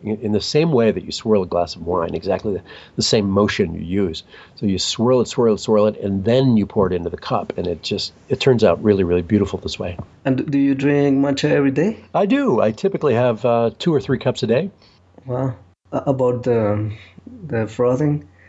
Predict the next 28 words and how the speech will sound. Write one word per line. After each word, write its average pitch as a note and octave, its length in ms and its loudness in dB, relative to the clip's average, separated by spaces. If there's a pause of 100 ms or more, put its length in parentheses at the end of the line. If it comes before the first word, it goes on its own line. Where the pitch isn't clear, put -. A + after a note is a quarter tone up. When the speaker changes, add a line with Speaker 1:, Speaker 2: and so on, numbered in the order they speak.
(240)
Speaker 2:
i-, C#3 40 -2
Speaker 1:
Yeah. C3 120 0
Speaker 2:
if C3 140 2
you C#3 160 2
use D3+ 340 2
a, D3 460 2 (160)
a A#2+ 100 -4
taller C#3+ 360 0
glass, C#3+ 500 0 (680)
Speaker 1:
Yeah. F#3+ 200 -2
Speaker 2:
it C#3+ 120 2
would C3+ 220 2
remain C3+ 460 4
with C3 180 0
foam B2+ 560 0 (240)
for B2 220 0
a A2+ 40 2
longer A#2+ 260 2
time, A#2+ 300 0
right? A2+ 140 2
Speaker 1:
Exactly. C#3+ 520 -4 (260)
Exactly. G2 520 -4
Speaker 2:
It's C3 180 -6
like, B2+ 300 2
like B2 200 2
with A2+ 400 2
champagne. A2+ 540 -2
Speaker 1:
Exactly. G#2+ 520 -4